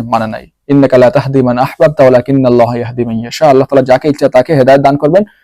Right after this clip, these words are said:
আর না হয় কেউ হেদায়েত প্রাপ্ত হবে না। সারাদিন আপনি ওয়াজ করুন না কেন, যাদেরকে ওয়াজ করবেন ইমানদাররা, ইমানদারদের আরো একটু উন্নত হবে, উন্নতি হবে, প্রমোশন হবে, কিন্তু যারা ইমান আনে নাই তাদের কোনো কিছুই হবে না, ঠিক আছে?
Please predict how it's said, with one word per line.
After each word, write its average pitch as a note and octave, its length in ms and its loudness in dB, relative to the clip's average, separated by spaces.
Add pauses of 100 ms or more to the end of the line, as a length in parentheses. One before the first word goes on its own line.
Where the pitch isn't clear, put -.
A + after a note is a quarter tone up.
(340)
আর C#3 100 2
না D3+ 120 2
হয় C#3+ 140 0
কেউ C3+ 140 0
হেদায়েত A#2+ 300 2
প্রাপ্ত D3 240 -2
হবে A2+ 220 -2
না। A#2+ 100 -10
সারাদিন C3+ 360 2
আপনি D3+ 220 0
ওয়াজ C3 240 2
করুন A#2+ 200 -2
না A2+ 120 -4
কেন, A2+ 160 -8 (100)
যাদেরকে B2+ 340 0
ওয়াজ C3+ 220 4
করবেন D3+ 280 0 (220)
ইমানদাররা, D#3+ 520 2 (440)
ইমানদারদের E3 640 2 (180)
আরো C3 240 4
একটু B2 260 -2
উন্নত B2 300 0
হবে, C#3+ 260 2 (540)
উন্নতি C3+ 260 2
হবে, C#3+ 240 4
প্রমোশন D3 420 0
হবে, B2+ 260 2
কিন্তু C3 260 -2 (560)
যারা B2 220 4 (680)
ইমান C#3 260 2
আনে C#3+ 180 2
নাই F3 120 2
তাদের C3 220 2
কোনো G3+ 180 0
কিছুই C#3 240 0
হবে A2 220 -4
না, A2 100 -10 (640)
ঠিক D3+ 100 -6
আছে? D3+ 160 -8